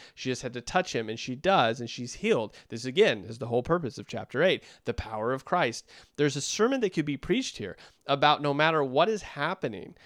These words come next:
right? Christ has power over it. Demon possession, Christ has power over it. Sickness, Christ has power over it. Death, Christ has power over it, right? Storms, winds, waves, Christ has power over it, all of it to demonstrate that in whatever situation you're in,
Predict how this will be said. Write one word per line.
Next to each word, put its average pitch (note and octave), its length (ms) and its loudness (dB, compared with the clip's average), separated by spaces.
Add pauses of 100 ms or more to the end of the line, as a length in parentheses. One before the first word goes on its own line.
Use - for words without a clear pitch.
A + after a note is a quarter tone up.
(160)
right? C3 260 2 (240)
Christ F#3 380 2
has E3+ 380 0
power D3 460 2
over C3 300 0
it. G2+ 100 -8
Demon D3+ 260 -2
possession, F3+ 500 -2
Christ B2 320 -4
has C3 160 -4
power C3 300 2
over G#2+ 160 -4
it. F2 80 -16
Sickness, D#3 400 -4
Christ B2+ 300 -4
has B2+ 140 -4
power A#2+ 300 -2
over A2 220 -4
it. B2 160 -14
Death, D#3 320 0
Christ C#3 280 -2
has C3+ 140 -4
power B2 340 0
over A2+ 260 -4
it, - 60 -10
right? C#3 220 0 (180)
Storms, E3+ 600 -2
winds, D#3 440 0
waves, D3+ 440 0
Christ - 400 -6
has B2 180 -6
power A#2 380 0
over G#2+ 220 -6
it, - 100 -10 (420)
all F3 300 8
of G#2+ 140 0
it E2+ 160 -6 (340)
to C#3+ 100 -2
demonstrate C3+ 720 0
that B2 240 -2
in F3+ 280 2
whatever D#3 460 0
situation D#3 760 -2
you're C3 220 0
in, A#2 200 -2